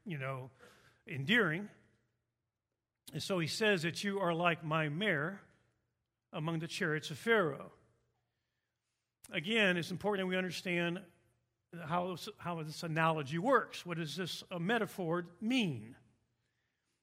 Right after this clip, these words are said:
Now, one writer suggests that because he said she's like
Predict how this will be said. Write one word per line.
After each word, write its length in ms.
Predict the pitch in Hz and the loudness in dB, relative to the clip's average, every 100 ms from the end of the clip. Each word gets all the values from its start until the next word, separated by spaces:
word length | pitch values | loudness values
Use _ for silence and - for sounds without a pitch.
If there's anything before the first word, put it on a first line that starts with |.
| _ | _
Now, 180 | 165 156 | 0 2
one 340 | 156 208 240 196 | 4 4 4 8
writer 400 | 202 170 175 190 | 8 8 4 0
suggests 520 | 185 135 180 190 - | -6 0 2 2 0
that 360 | 185 170 160 | 0 0 0
because 520 | 170 180 196 233 208 - | -2 -2 2 2 2 0
he 180 | 196 | -2
said 320 | 175 - 202 - | -2 0 0 0
she's 420 | 202 190 170 - | -4 -2 -4 -6
like 240 | 202 180 | -2 -2